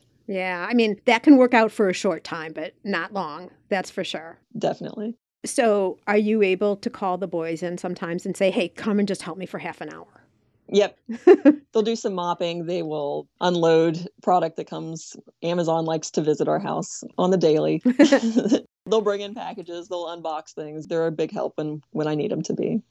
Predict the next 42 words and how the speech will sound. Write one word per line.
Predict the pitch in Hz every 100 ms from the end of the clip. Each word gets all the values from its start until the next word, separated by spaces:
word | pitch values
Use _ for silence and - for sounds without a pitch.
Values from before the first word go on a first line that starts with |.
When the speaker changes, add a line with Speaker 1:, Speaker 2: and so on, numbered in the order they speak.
| -
Speaker 1:
That's | 190 180 190
wonderful. | 165 165 160 165 202
And | 240
I | 247
just | 302 -
think | 285 254 233
on | 214
the |
financial | 208 208 208 202 240 240 -
end, | 202 185 185
too, | - 185 190 214 233 _
it's | - 214 -
gotta | 175 185
be | 196 208
so | 220 190
great | 208 294 -
for | 240
you | 202 185
because | 202 196 202
you're | 202
not | 254 220 -
leasing | 185 180 240 - 226 185
from | 175 175
anybody. | 170 165 - - - - -
I |
mean, | 226 214
there's | 202
costs | 196 - 226 262 - -
to | 247
maintaining | 202 202 226 190 185
the |
building | 170 214 233 214 196
and, | 190
of | 175
course, | - 202 202 - - -
constructing | 208 170 - 196 - 196 170
it | 170 190
and | 208 -
<laughs> | 285 -
to | 214
start | - 208 269
with. | 180 190 214